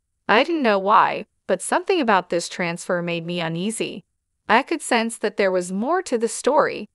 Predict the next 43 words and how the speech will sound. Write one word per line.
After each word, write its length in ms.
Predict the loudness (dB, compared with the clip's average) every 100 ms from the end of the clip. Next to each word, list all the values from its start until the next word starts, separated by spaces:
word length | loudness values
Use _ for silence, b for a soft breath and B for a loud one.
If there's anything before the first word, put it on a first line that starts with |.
| _
something 500 | -10 -2 0 0 -2
James 440 | 0 0 0 -2 -2
wasn't 300 | -2 -2 -6
telling 340 | -4 -4 -4
me, 260 | -6 -6 -10 _ _ _
and 300 | -4 -2 -2
as 200 | -4 -2
our 160 | 0 0
daughter's 460 | 4 4 4 2 -4
strange 500 | -4 -2 -2 -4 0
words 380 | 2 2 -2 -4
echoed 400 | -2 2 2 2
in 120 | 0
my 140 | -4 -2
mind, 500 | 2 2 2 -4 -16 _ -4
I 100 | -2
couldn't 340 | -2 -4 -4
shake 300 | 2 4 4
the 100 | 2
feeling 440 | -4 -4 -4 -4 -4
that 120 | 0
our 160 | 2 2
lives 460 | 4 6 6 2
were 140 | -2 0
about 280 | 2 0
to 100 | -4
change 540 | -10 -8 -6 -6 -6 -8
in 160 | -6
ways 280 | 0 0 0
I 140 | -4 -6
couldn't 380 | -4 -8 -4 -4
imagine. 600 | -2 -2 -2 -6 -12 -16 _ _ _ _ _ _ -4
James 380 | 0 0 -2 -4
was 160 | -6
being 260 | -2 -4 -4
transferred 760 | -8 -4 -4 -4 0 2 2
to 120 | -2 -4
the 100 | -2
busiest 540 | 2 0 0 -4 -4
department 520 | -4 0 0 -2 -8
in 80 | -6
his 160 | -8 -4
company, 540 | -4 -2 -6 -10 -14